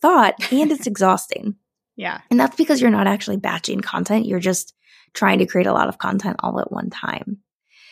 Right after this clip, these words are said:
Speaker 1: Whereas with batching, instead of creating piece by piece, you wanna think of it like baking a batch of cookies, right?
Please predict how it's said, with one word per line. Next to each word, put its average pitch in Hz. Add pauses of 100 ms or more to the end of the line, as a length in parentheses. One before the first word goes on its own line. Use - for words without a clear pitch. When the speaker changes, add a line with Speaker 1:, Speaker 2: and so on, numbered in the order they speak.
(320)
Speaker 1:
Whereas -
with 208
batching, 269
instead 220
of 247
creating 202
piece -
by 196
piece, 269 (300)
you 226
wanna 320
think -
of 339
it -
like 233
baking 196
a 180 (180)
batch 180
of -
cookies, -
right? 190